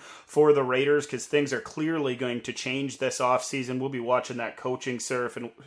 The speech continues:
search and what they do in the draft, and particularly with Derek Carr, whose, whose future with the team has to be at least a small question mark at this point. If they can get an upgrade there, that'd be good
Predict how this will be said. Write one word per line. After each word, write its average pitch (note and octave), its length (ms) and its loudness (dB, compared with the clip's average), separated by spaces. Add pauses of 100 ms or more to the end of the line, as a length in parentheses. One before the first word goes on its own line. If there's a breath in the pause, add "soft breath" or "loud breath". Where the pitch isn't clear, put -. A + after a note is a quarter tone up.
search B2 380 -4
and A#2 100 -4
what B2+ 200 -2
they A#2+ 120 0
do A#2+ 360 0 (340 loud breath)
in F3 160 6
the D#3 80 6
draft, C3+ 420 6
and B2+ 120 2
particularly B2+ 760 2
with A#2+ 200 -4
Derek C3 320 2
Carr, B2 420 6
whose, A#2+ 560 -4
whose B2 240 -4
future C3 420 0
with B2 140 -2
the A#2 80 -6
team B2+ 260 -2
has B2+ 280 0
to C3 60 -2
be A#2 260 -2 (200 loud breath)
at B2+ 160 2
least C#3 260 0
a A2+ 60 2
small B2+ 400 0
question A#2+ 480 -2
mark A2 280 -2
at G#2+ 120 -8
this A#2+ 160 -6
point. A2+ 280 -6
If G#2 100 -10
they A#2 120 -2
can A2+ 140 -8
get A2 140 -4
an G#2+ 60 0
upgrade A2 420 0
there, A#2 240 2
that'd A2 200 2
be A2 100 -6
good A#2 320 0